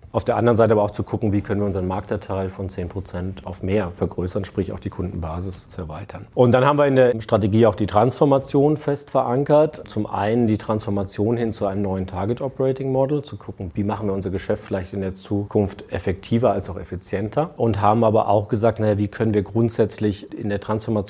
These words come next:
auch das Know-how, was wir in der Firma haben, und wir haben, haben sehr ingenieurlastig, was wir hier haben, äh, dieses Know-how rund um Kryptographie, äh, wie können wir das in anderen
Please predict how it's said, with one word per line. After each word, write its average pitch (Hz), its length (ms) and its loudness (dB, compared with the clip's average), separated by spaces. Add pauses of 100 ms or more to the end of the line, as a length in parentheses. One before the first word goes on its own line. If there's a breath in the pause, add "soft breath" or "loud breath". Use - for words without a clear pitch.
(160)
auch 104 180 -8
das - 220 -8
Know-how, 104 480 0
was 92 200 -8
wir 92 80 -4
in 92 100 -6
der 98 100 -4
Firma 95 400 -6
haben, 90 360 -6
und 87 160 -10
wir 92 120 -6
haben, 92 280 -8
haben 95 240 -10 (200)
sehr 117 340 0
ingenieurlastig, 101 840 0 (100)
was 98 240 -10
wir 101 80 -6
hier 95 120 -4
haben, 98 300 -4 (800 loud breath)
äh, 104 260 4 (100)
dieses 98 300 -2
Know-how 107 600 4
rund 123 300 2
um 113 160 0
Kryptographie, 113 1120 -4 (100)
äh, 107 180 -4
wie 110 80 2
können 120 200 2
wir 117 60 4
das 113 160 2
in 120 100 -4
anderen 113 520 2